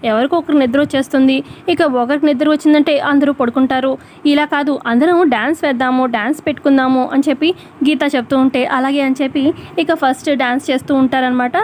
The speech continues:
ఎవరంటే గుండమ్మ, అలాగే ఆదిత్య ఇక మంచి సాంగ్‌తోని వాళ్ళిద్దరూ డాన్స్ చేస్తూ ఉంటారు. ఇక అలాగా కొంచెం సేపు అక్షతకి ఎంటర్టైన్ అవుతూ ఉంటుందన్నమాట. కానీ తనకి నొప్పి అయితే మాత్రం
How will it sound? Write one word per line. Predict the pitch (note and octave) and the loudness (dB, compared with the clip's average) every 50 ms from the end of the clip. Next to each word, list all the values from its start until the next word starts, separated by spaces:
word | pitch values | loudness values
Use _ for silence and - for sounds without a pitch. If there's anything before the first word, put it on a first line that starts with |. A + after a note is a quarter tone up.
| A4+ - - - - - - | -4 -6 -14 -18 -16 -6 -2
ఎవరంటే | C#4+ C4 C4 C4+ C4+ C4 D4 C4+ B3 C4 | 0 0 2 2 0 0 2 0 0 0
గుండమ్మ, | B3 C4 C4+ C4+ C4 C4 B3+ B3+ C4 B3+ | 2 2 2 4 4 2 2 0 0 -2
అలాగే | - B3+ B3+ B3+ B3 C4+ C4 | -2 -2 -4 -2 -2 -2 -2
ఆదిత్య | A#3 A#3 A#3 B3 - - C4+ A#3+ A#3 D#4 F4+ - - - - - | -2 -2 -4 -4 -4 -2 -2 0 -2 -2 -4 -6 -12 -14 -8 -6
ఇక | E4+ E4+ | -2 0
మంచి | D#4 C#4+ C4 C4 C4 C#4+ | 0 2 2 2 0 0
సాంగ్‌తోని | C#4+ - C4 B3 A#3+ C4 B3+ C4 C4 C#4 C4 B3+ D4+ D#4+ - - - - - - - - - - | 0 0 -2 0 -2 -2 -2 0 0 0 0 0 -2 -2 -4 -12 -20 -20 -20 -20 -20 -20 -6 -2
వాళ్ళిద్దరూ | D#4+ D4+ C#4+ C#4+ A#3+ C4+ C4+ C4+ | 0 0 0 0 0 2 2 2
డాన్స్ | B3+ B3 A#3 A#3+ B3+ - | 2 0 0 -2 -4 -2
చేస్తూ | C#4+ B3+ A#3+ - C#4+ C4 | -4 -4 -2 -2 -2 0
ఉంటారు. | B3+ B3 A#3 B3+ B3 B3+ C4 B3+ C#4 - - - - - | 0 0 0 0 0 0 0 -2 -2 -6 -12 -20 -8 -4
ఇక | - E4 D#4+ D4 C#4+ | -4 -2 0 0 0
అలాగా | C4 C4 B3+ B3+ B3 B3 B3 A#3+ A#3 | 0 0 0 0 -2 0 0 0 -2
కొంచెం | A#3 A#3+ B3+ B3+ B3 C4+ B3+ | -2 -2 -2 -2 -2 -2 -2
సేపు | B3 D4+ C#4 C4+ C4+ - C4+ B3+ B3 - | -2 -2 -2 -2 -2 -2 -2 0 0 0
అక్షతకి | B3+ B3 - - C#4 A#3 B3+ A#3+ C#4 C4 B3 C4 D4 - - - - - E4 | -2 -4 -4 -4 -4 -2 -4 -4 -4 -4 -4 -6 -8 -10 -16 -20 -6 -2 0
ఎంటర్టైన్ | C#4+ C#4 C#4 C4+ C#4 C4 C4 | 2 2 2 0 0 0 0
అవుతూ | B3 A#3+ A#3 C#4 B3+ | 0 0 0 0 2
ఉంటుందన్నమాట. | B3 B3 - C4 B3 A#3+ A#3+ A#3+ A#3 A#3 A#3 D#4+ | 2 2 2 2 2 4 4 2 2 0 0 -2
కానీ | - - C#4+ C4+ C#4 C4+ B3 C4+ D4 D4 - - - - | -4 -2 -2 0 0 0 0 -2 -2 -4 -6 -16 -18 -6
తనకి | - C#4 B3+ B3+ A#3+ C#4 B3+ B3 | -4 -2 -2 -2 -2 -2 -2 0
నొప్పి | A#3+ A#3 A3+ A3+ - C4+ | 0 0 0 0 -2 -2
అయితే | C#4 C4 D4 C#4 | -2 0 2 2
మాత్రం | C#4 C#4 C4 D#4+ D4+ | 2 2 2 0 0